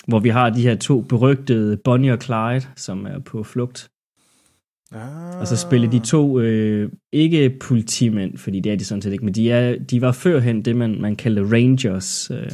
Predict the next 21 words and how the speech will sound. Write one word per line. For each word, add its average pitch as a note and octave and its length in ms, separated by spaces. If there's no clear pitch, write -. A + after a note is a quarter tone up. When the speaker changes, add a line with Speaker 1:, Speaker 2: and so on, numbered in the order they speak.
Speaker 1:
men - 80
Speaker 2:
Mm. C#3 60
Speaker 1:
som A#2+ 120
er G#2+ 80
blevet A2 180
afskaffet, G#2 720
det G#2 100
koncept G2 560
på A#2 80
det G2 120
tidspunkt, G2+ 480
eller F#2+ 120
på A2 80
daværende G2 360
tidspunkt. G#2+ 600
Men, G2+ 140
Speaker 2:
Okay. G2+ 280
Speaker 1:
øhm, G2 200
de B2 120
bliver C#3 180
så C#3 180